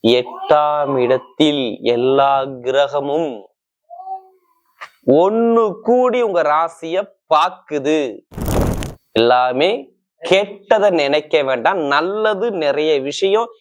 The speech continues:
இந்த எட்டாம் இடத்துல ரகசியம் காத்திருக்கு கடகத்துக்கு. திடீர் ஜாக்பாட், இடம் வீடு, வழக்குல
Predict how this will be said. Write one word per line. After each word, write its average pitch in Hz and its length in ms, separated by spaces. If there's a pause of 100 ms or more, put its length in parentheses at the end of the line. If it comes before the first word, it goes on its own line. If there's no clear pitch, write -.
(160)
இந்த 131 120 (140)
எட்டாம் 170 460
இடத்துல 175 280 (160)
ரகசியம் 190 720 (200)
காத்திருக்கு 170 680 (280)
கடகத்துக்கு. 139 880 (1000)
திடீர் 156 480 (280)
ஜாக்பாட், 131 840 (1500)
இடம் 156 360 (200)
வீடு, 147 540 (1600)
வழக்குல 180 540